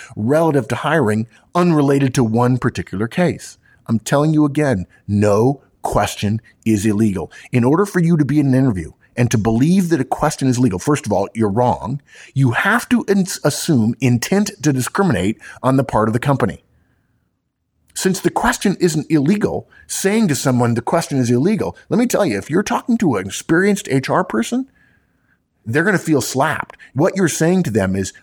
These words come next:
"I'm an idiot," because in fact the question is not illegal, but worse, you're implying that they naturally, that they are a discriminating person, that they discriminate, uh, against the law. And an H R person, particularly a, a senior H R person who, who are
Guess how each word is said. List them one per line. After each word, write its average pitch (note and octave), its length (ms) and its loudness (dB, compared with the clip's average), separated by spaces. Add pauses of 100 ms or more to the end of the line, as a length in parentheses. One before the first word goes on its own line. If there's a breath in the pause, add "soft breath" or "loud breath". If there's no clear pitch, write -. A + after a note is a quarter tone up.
(160 soft breath)
"I'm B2 180 2
an G#2 80 0
idiot," B2 400 0 (160)
because G#2 300 -4
in F#2 100 -4
fact G2+ 260 -2
the G2 60 -8
question G#2+ 380 -2
is F2+ 100 -4
not B2+ 200 2
illegal, G2 240 -2
but A#2+ 180 -4
worse, C3 420 2 (240 loud breath)
you're C3 360 0
implying A2+ 760 -2 (220 loud breath)
that - 180 -4
they A#2+ 180 2
naturally, A#2 720 0 (140 loud breath)
that A2+ 160 -2
they C3 120 2
are B2 140 4
a F#2+ 60 -2
discriminating D3 760 0
person, A2+ 340 -2
that F2 120 -6
they G#2 100 0
discriminate, C#3+ 680 0
uh, G#2+ 100 -6 (220 loud breath)
against A#2 580 0
the C3+ 80 2
law. E2+ 360 0 (920)
And A#2 240 -2
an G#2+ 140 -2
H A2 220 -2
R C3 100 2
person, F#2 280 -8
particularly C3+ 540 -2
a, F#2+ 160 -2
a G#2+ 40 -2
senior D3+ 300 2
H G#2 140 0
R G2+ 120 2
person G2 320 -4
who, B2+ 260 -2 (240 loud breath)
who G3 240 0
are E3 260 0